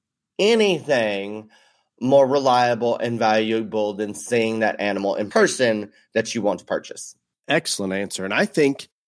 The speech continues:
Speaker 2: and, and I think convenience, that, that's the short answer to it, Ryan. I think the online auction offers, I mean, a national market. Uh, we're, we're here in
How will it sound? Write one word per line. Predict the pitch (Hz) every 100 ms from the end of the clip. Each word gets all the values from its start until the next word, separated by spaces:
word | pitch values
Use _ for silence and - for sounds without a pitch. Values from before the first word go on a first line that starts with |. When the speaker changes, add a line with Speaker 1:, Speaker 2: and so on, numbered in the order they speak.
| _ _ _ _
Speaker 2:
and, | 123
and | 135 135
I |
think | 123 139 -
convenience, | 135 127 120 85 -
that, | 110 -
that's | 117 -
the | 117
short | - 135 156
answer | 135 101 101
to | -
it, | 110
Ryan. | 107 113
I | 113
think | - 185 185 _ _ _ -
the | 143
online | 139 123 110 156
auction | 165 110 110 - 110 - _ _ -
offers, | 117 135 - 123 110 98 - - _ _ _ _ _
I | 107 110
mean, | 107 104
a |
national | 101 104 113 - 110
market. | 95 87 90 165 285 _ _ -
Uh, | 104 95
we're, | 104 123 -
we're | 120 147
here | 143 139 127 117 - _
in | 123 107 101 98